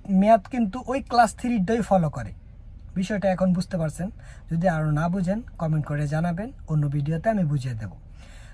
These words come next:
তো আমার ভিডিওগুলো যদি ভালো লেগে থাকে, অবশ্যই কিন্তু সাবস্ক্রাইব করে পাশে থাকবেন। তো আজকে আমি চলে গেলাম, আবারও নতুন কোনো ভিডিও নিয়ে আপনাদের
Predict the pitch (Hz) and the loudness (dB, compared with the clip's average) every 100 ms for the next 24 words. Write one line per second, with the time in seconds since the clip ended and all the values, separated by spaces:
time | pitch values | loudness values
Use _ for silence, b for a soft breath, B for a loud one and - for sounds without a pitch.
0 | B 196 202 226 190 214 240 240 226 214 | B 2 4 4 4 4 2 0 -2 2
1 | 190 175 165 165 175 190 214 151 151 - | 6 6 4 0 0 0 0 2 0 -4
2 | 175 180 196 - 160 - 165 - 165 160 | -2 0 -2 -2 -4 -2 -6 -4 -6 -4
3 | 165 175 180 165 139 175 - - - 147 | -4 -4 -4 -4 -4 -8 -12 -12 -4 -4
4 | - 180 185 185 160 170 175 165 - B | 0 0 2 0 0 2 0 -2 -6 B
5 | B B - 214 233 185 196 185 214 185 | B B 0 2 4 2 2 -2 0 2
6 | 147 160 180 185 185 151 147 147 165 | 2 2 4 4 2 0 -2 -2 -2